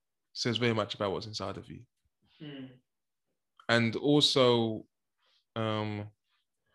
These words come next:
Speaker 1: what you say and how you say it is an indication of, are you a person of understanding and wisdom, or are you a fool? 'Cause, like, it, it's when we know that life and, that life and death is in the power of your tongue, and you do free of it thereof, is that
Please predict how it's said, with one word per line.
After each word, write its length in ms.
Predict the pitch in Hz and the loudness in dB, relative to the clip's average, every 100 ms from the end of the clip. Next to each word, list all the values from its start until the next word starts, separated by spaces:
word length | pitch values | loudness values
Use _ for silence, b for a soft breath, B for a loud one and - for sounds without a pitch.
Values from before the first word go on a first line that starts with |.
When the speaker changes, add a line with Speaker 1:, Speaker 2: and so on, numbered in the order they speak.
| _ _ | _ _
Speaker 1:
what 200 | 123 120 | 0 0
you 160 | 117 113 | 0 -2
say 760 | - - 120 107 104 104 113 _ _ _ _ _ _ _ _ _ _ _ _ 107 | -2 2 2 4 0 -2 -8 _ _ _ _ _ _ _ _ _ _ _ _ -6
and 80 | |
how 120 | 120 110 | 0 2
you 160 | 110 | 2
say 480 | 104 123 110 104 98 | 0 2 2 2 -2
it 120 | - _ _ _ _ | -6 _ _ _ _
is 100 | 117 | -8
an 100 | 113 | -6
indication 720 | - 117 110 120 110 - 104 95 | -4 -4 -4 -2 -2 -4 -8 -8
of, 360 | 101 104 101 - _ _ _ - | -4 -4 -4 -12 _ _ _ -8
are 80 | |
you 120 | 110 113 | -4 -4
a 20 | |
person 380 | 120 110 104 107 | -2 -2 -2 -6
of 60 | |
understanding 440 | 110 110 110 107 104 | -6 -4 -6 -6 -6
and 80 | 104 | -4
wisdom, 420 | 104 101 92 98 | -6 -6 -10 -8
or 100 | - | -10
are 60 | 90 | -10
you 160 | 90 | -10
a 20 | - | -10
fool? 360 | - 131 - - _ _ _ _ _ _ _ _ _ _ _ | -10 -12 -12 -18 _ _ _ _ _ _ _ _ _ _ _
'Cause, 220 | 131 120 | 0 2
like, 280 | 123 113 - | 2 2 0
it, 160 | 123 120 | -2 0
it's 300 | 123 120 - | 0 -4 -4
when 140 | 127 127 | -2 0
we 40 | |
know 160 | 131 127 | 0 0
that 140 | 127 | -2
life 220 | 110 117 | -2 -2
and, 100 | 117 - | -4 -2
that 180 | 113 98 | -2 4
life 200 | 117 113 | 2 2
and 60 | |
death 180 | 113 110 | -2 -2
is 60 | 110 | -4
in 40 | |
the 80 | 101 | -8
power 220 | - 101 | -6 -6
of 80 | 92 | -6
your 80 | 92 | -6
tongue, 280 | - 120 110 | -2 -2 -2
and 120 | 101 | -8
you 80 | 95 | -10
do 100 | 90 | -10
free 220 | - 113 | -6 -6
of 80 | 87 | -6
it 100 | - | -8
thereof, 400 | 95 107 95 - | -6 -4 -4 -6
is 100 | 104 | -4
that 220 | 107 92 | -2 -2